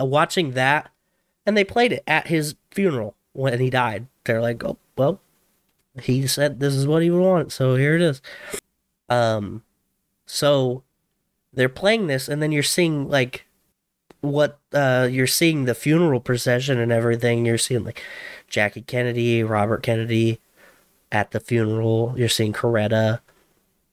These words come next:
and, like, you're seeing everything happening, and then you have the speech playing in the back. And I start crying. I was like, "This is a lot. This is a lot, a lot." Um, yeah, it was, it was intense. Like,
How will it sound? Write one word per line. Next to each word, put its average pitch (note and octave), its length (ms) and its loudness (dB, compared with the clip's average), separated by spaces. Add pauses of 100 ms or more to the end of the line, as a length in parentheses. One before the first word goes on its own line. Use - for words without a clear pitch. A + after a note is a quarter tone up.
(120)
and, A2+ 340 -2 (640)
like, A#2+ 240 -2
you're A#2 100 -2
seeing C#3 300 0
everything A#2+ 520 -2
happening, A#2 640 -4 (800)
and A#2 140 -4
then A#2+ 80 0
you A2 80 0
have A#2 140 -2
the A#2 60 -6
speech - 520 -2
playing - 220 -14
in - 60 -12
the - 40 -16
back. - 140 -10 (300)
And F2+ 140 -4
I B2 180 0
start - 380 -10
crying. A2+ 420 -6 (120)
I A#2+ 120 -6
was A2+ 140 -6
like, - 180 -10
"This C3+ 200 -2
is A#2+ 320 -8
a D3+ 60 -6
lot. C3+ 460 -4 (100)
This C3 160 0
is A#2 300 -2
a C3 80 -2
lot, A2+ 340 -6
a - 80 -12
lot." - 360 -10 (420)
Um, G2+ 460 -4 (760)
yeah, A2+ 300 0 (100)
it B2 100 0
was, - 540 -2 (360)
it C3+ 80 0
was D3+ 120 2
intense. C3 640 0
Like, B2 360 -2